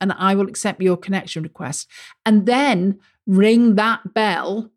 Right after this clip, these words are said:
There's a bell just underneath the banner on my LinkedIn profile. If you wanna have an eye, 'cause you can go and switch it off whenever you like, but if you wanna have an idea about the sorts of things that we post on social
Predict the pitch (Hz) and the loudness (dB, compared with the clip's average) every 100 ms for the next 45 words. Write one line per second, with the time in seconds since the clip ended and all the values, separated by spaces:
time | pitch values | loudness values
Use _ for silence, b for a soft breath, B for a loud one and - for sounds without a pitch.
0 | - 196 185 - 175 202 196 214 254 262 | -4 0 2 0 -4 0 2 2 0 -4
1 | - - 220 226 - - 208 202 196 202 | -6 0 0 0 -6 0 0 0 0 0
2 | 202 170 165 180 180 202 202 180 185 175 | -2 -8 -4 -4 0 0 0 -2 -2 -2
3 | 175 175 - 165 165 180 160 - 170 170 | -4 -6 -8 -12 -8 -6 -6 -4 -4 -6
4 | - B B B 202 - 285 320 311 254 | -12 B B B -6 0 2 2 0 0
5 | 269 262 240 226 - 233 240 - 392 - | 0 2 2 0 -2 -2 0 0 -2 -2
6 | 175 - 170 147 - 151 143 151 156 165 | -6 -4 -4 -4 -4 -6 -4 -6 -4 -4
7 | 156 - - 202 - B B 269 330 302 | -4 -6 -8 -8 -8 B B 0 2 2
8 | 285 226 277 247 220 214 202 208 180 175 | 0 0 -2 2 2 2 2 0 0 -4
9 | 170 - 220 - 214 220 202 - - 190 | -6 0 0 -2 -4 -2 -2 -2 -2 0
10 | 233 240 - 233 180 156 - - 185 170 | 0 0 -2 0 0 -2 -10 -8 -8 -6
11 | - 214 208 202 110 - | -2 -2 -2 -4 -8 -8